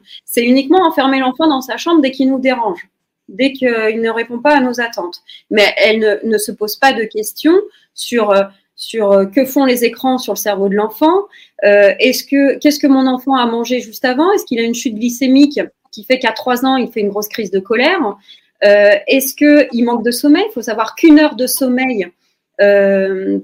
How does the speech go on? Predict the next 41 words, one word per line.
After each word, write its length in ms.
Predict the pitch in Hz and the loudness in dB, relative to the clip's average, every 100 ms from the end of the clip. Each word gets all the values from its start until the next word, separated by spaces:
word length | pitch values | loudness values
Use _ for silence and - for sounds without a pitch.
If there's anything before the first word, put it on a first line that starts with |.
| - | -10
sur 260 | - 262 | -8 -4
un 140 | 254 254 | -2 -2
enfant 420 | 247 - 269 262 | -4 -2 -2 0
a 100 | 202 | -2
des 160 | 202 208 | -2 -4
conséquences, 800 | 233 208 233 240 247 240 - 196 180 - _ _ - | -8 -8 -8 -4 -4 -4 -4 -6 -6 -10 _ _ -6
euh, 640 | 190 190 190 175 - - - - | -2 0 0 0 -2 -2 -2 -2
importantes 720 | 254 254 285 - 285 277 277 | 0 2 0 0 0 0 -2
sur 200 | 202 214 | -8 -10
son 180 | 208 220 | -8 -4
manque 200 | 220 233 | -4 -2
d'attention 640 | 208 208 226 - 254 247 - | -2 -4 -6 -8 -6 -6 -4
et 80 | 220 | -6
de 100 | 214 | -6
concentration. 920 | 214 214 220 214 226 214 - 247 254 _ - - _ | -8 -10 -10 -8 -8 -6 -4 -4 -6 _ -20 -20 _
Et, 260 | - 208 208 | 0 2 2
euh, 140 | 190 - | 2 0
et 420 | - 220 214 208 202 | 0 0 0 -2 -4
s'il 320 | - 285 285 | -2 4 6
manque 180 | 277 277 | 4 2
encore 360 | 240 240 - - | -2 -4 -6 -4
plus 380 | 349 349 - | 0 0 0
d'heures 200 | - 247 | 0 0
de 100 | 220 | -2
sommeil, 640 | 233 - 247 240 247 214 175 - _ _ _ - - _ | -6 -2 0 0 0 -2 -6 -10 _ _ _ -20 -20 _
ce 200 | - - | -8 -8
sont 200 | 233 254 | -4 0
les 140 | 233 220 | 2 2
mêmes 320 | 254 349 349 | 2 4 2
symptômes 880 | - 311 294 294 - 330 311 214 190 | 2 0 2 0 -4 2 2 2 -2
qu'il 200 | - 202 | -10 -6
va 120 | 220 | -6
présenter 600 | 220 226 220 220 320 359 | -4 -6 -6 -6 -4 -2
qu'un 180 | 233 214 | -2 -4
enfant 220 | 214 320 | 0 2
hyperactif 680 | 277 247 220 226 - 370 - | 2 2 -4 -4 0 0 0
qu'on 140 | 247 | -4
met 120 | 226 | -4
rapidement 420 | 240 214 - 254 320 | -2 -4 0 0 0
sous 180 | - | -2
Ritaline. 640 | 233 226 269 294 330 269 190 | -6 -4 0 4 6 4 0